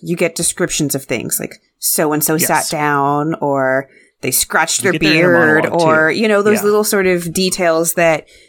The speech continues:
Speaker 1: the audio drama didn't really include at all. It was just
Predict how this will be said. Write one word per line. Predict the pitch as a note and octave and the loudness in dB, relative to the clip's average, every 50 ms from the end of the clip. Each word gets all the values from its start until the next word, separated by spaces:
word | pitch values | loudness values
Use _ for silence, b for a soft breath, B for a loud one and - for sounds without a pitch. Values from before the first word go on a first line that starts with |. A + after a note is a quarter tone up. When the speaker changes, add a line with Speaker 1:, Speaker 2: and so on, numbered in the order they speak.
| b b _ | b b _
Speaker 1:
the | F#3 | 0
audio | - E3 F#3 F#3+ G#3 G3+ | 2 2 2 2 2 0
drama | F#3+ G3 F#3 F3+ F3+ E3+ E3 | 2 2 0 2 0 0 -2
didn't | D#3+ - F3+ F3 F#3 G3+ - - | 0 0 0 0 0 -2 -4 -8
really | - D#3 D3 D3+ E3+ F3+ F#3+ G3+ F#3+ F3 - | -12 -10 -4 0 0 2 2 2 0 0 0
include | D#3 D#3 D3+ - - E3 E3 D#3+ D#3+ D#3+ - | 0 -2 -2 -2 -2 -2 0 2 2 2 0
at | D3+ D#3 - D3 | -2 -2 0 0
all. | D#3+ F3+ F3+ E3 | 2 2 2 2
It | D#3+ D#3 | 2 0
was | - D#3 D3+ - - - | 0 -2 -4 -4 -8 -12
just | _ - - E3 D#3 D#3 D#3+ D#3+ - - - - - - - - | _ -6 -2 0 0 2 0 0 0 -2 -2 -2 -2 -4 -6 -8